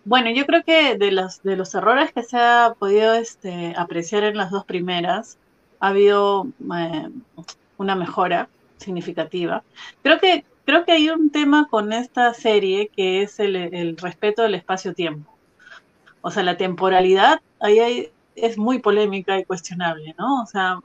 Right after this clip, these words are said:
pasa por una cosa que no es muy, muy creíble, por ciertas, este, situaciones que son poco lógicas. Sin embargo, en este tercer capítulo, sinceramente, yo estaba así agarrando mi silla, pero así metiendo las uñas por todos lados.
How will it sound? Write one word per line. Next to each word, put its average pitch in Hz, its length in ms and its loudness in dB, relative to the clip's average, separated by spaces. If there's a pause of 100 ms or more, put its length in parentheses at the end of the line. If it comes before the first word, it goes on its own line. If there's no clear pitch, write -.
(300)
pasa 214 300 2
por 190 160 -2
una 202 180 -4
cosa 202 380 -2
que 185 160 -10
no 185 160 -4
es 190 100 -6
muy, 202 320 -4
muy 196 220 -6
creíble, 196 720 0 (320)
por 190 160 -2
ciertas, 208 500 0
este, 175 840 -6 (400)
situaciones 202 560 -2
que 190 100 -6
son 196 180 -4
poco 185 240 -2
lógicas. 190 580 0 (380)
Sin 208 220 -2
embargo, 254 340 2
en 254 80 0
este 269 220 -4
tercer 247 420 -4
capítulo, 202 680 -2 (120)
sinceramente, 226 960 -4
yo 202 100 0
estaba 202 440 0
así 202 320 -4
agarrando 190 640 -4
mi 180 140 -8
silla, 185 480 -6
pero 170 180 -12
así 185 300 -10
metiendo 185 320 -8
las - 180 -4
uñas 185 180 -10
por - 160 -4
todos 165 200 -6
lados. - 240 -6